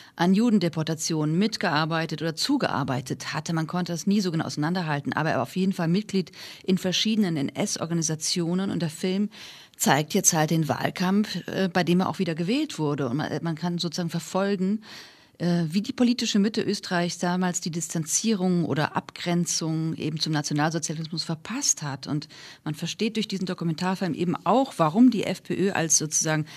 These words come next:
Alt-Nazi-Verein dann irgendwann in der Regierungspartei landen konnte. Man hat das Gefühl, die Nazis, die waren jetzt nicht, nicht wieder da, sondern die waren eigentlich in Österreich niemals weg.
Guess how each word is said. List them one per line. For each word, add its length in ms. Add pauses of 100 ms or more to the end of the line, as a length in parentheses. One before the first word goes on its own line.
(200)
Alt-Nazi-Verein 1040
dann 100
irgendwann 460
in 140
der 100
Regierungspartei 880
landen 420
konnte. 480 (500)
Man 140
hat 80
das 100
Gefühl, 260
die 100
Nazis, 380
die 120
waren 140
jetzt 220
nicht, 220
nicht 260
wieder 200
da, 220
sondern 160
die 120
waren 160
eigentlich 220
in 60
Österreich 340
niemals 400
weg. 300